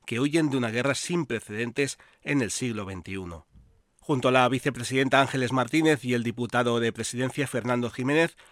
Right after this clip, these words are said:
Javier Aureliano García ha facilitado a la comunidad ucraniana todas las herramientas necesarias para aumentar y mejorar el envío de ayuda humanitaria a Ucrania.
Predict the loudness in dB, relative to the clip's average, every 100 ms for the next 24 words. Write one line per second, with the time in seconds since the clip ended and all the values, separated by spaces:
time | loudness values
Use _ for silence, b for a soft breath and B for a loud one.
0 | b -2 0 4 4 2 -2 -2 0 0
1 | 0 -2 0 2 2 2 0 0 -4 -6
2 | -8 2 4 4 2 -2 -4 0 0 2
3 | 0 2 0 -2 -4 -2 0 0 0 -2
4 | -2 0 2 2 0 -2 -4 -2 0 2
5 | 0 b b b 4 4 6 2 0 4
6 | 4 2 B B -8 -2 0 2 2 0
7 | -4 B _ 2 2 2 2 2 2 0
8 | 0 2 2 0 -2 0 0 0 -4 -4
9 | -2 -2 -2 -8 -12